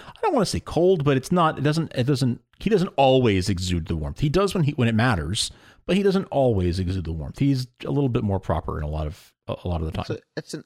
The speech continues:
Speaker 2: excellent distinction. All right, so here's my, I will play the devil's advocate for Richard Attenborough, to which I would say he, there is a mean streak to
Speaker 1: Yes.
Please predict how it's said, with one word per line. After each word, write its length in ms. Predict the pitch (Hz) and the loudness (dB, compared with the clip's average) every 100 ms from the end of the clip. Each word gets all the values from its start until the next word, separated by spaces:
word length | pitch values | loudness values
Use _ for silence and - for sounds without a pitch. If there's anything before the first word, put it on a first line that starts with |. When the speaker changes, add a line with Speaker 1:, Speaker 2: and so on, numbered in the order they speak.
| _ | _
Speaker 2:
excellent 400 | 123 - 131 123 | -8 -4 -2 -2
distinction. 600 | 101 - 104 98 90 73 - - - - | -4 -6 -6 -4 -8 -8 -12 -20 -12 -2
All 80 | |
right, 120 | 123 107 | 0 4
so 200 | 120 110 | 4 6
here's 240 | 135 135 | 4 2
my, 400 | 135 120 110 95 - - | 0 0 0 -4 -8 0
I 160 | 104 | 2
will 140 | 110 107 | 4 2
play 180 | 113 101 | 2 0
the 100 | 92 | 2
devil's 280 | 92 85 | 0 0
advocate 380 | 87 87 78 101 | -2 -2 -2 -8
for 140 | - 80 | -4 -4
Richard 260 | 82 80 | -4 0
Attenborough, 680 | 95 - 82 78 76 76 - | 0 2 0 0 0 -2 -4
to 80 | - | -4
which 180 | 90 90 | -4 -2
I 60 | |
would 120 | 82 | -4
say 300 | - 90 82 - _ _ _ | -2 -2 -4 -6 _ _ _
he, 140 | - _ - | -20 _ -4
there 140 | 120 | -2
is 240 | - 147 156 | 0 -2 -2
a 60 | |
mean 480 | 139 110 110 127 131 | -2 -2 -2 -2 -4
streak 500 | 123 - 78 - - _ - - | -8 -8 -8 -8 -18 _ -20 -4
to 60 | 95 | 0
Speaker 1:
Yes. 540 | 90 82 73 67 - | 0 0 -2 -6 -10